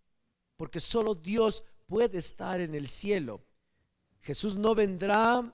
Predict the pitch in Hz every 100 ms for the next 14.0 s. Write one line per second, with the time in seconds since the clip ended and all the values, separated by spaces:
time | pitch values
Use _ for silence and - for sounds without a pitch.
0 | - 143 170 - 190 156 160 214 - -
1 | 214 233 226 220 _ _ _ - 143 202
2 | 175 190 175 165 160 180 214 226 233 -
3 | - _ - 156 180 180 170 175 202 208
4 | 202 185 165 156 160 156 - 202 220 220
5 | 226 220 - - _ - 147 - 180 165
6 | 160 151 175 202 214 220 202 _ _ _
7 | _ 123 127 123 - - 196 208 202 170
8 | - - 175 180 170 - 151 - 170 202
9 | 208 208 - 143 139 151 180 185 190 185
10 | - _ 143 139 135 131 139 175 196 208
11 | 208 208 - _ _ 127 131 135 131 151
12 | 208 214 208 190 175 160 180 165 156 196
13 | 208 - - - 156 147 185 254 202 113